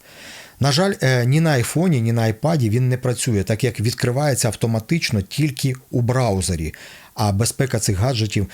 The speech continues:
не дозволяє це зробити. Чи відкривається цей файл на Android-устройствах, я не знаю, тому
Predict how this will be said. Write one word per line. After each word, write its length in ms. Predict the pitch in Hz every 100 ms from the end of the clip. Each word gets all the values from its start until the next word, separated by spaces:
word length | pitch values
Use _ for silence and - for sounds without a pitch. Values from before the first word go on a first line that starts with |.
| -
не 120 | 104 117
дозволяє 520 | 117 101 104 104 95
це 180 | - 92
зробити. 580 | 95 104 104 80 73 - - - - -
Чи 160 | - 156
відкривається 680 | 147 - 156 160 131 135 127
цей 220 | 143 127
файл 260 | - 123
на 200 | 120 120
Android-устройствах, 840 | 117 139 151 120 - 117 104 98 98
я 180 | 110
не 100 | 107
знаю, 340 | 107 113 92 85
тому 340 | 95 101 110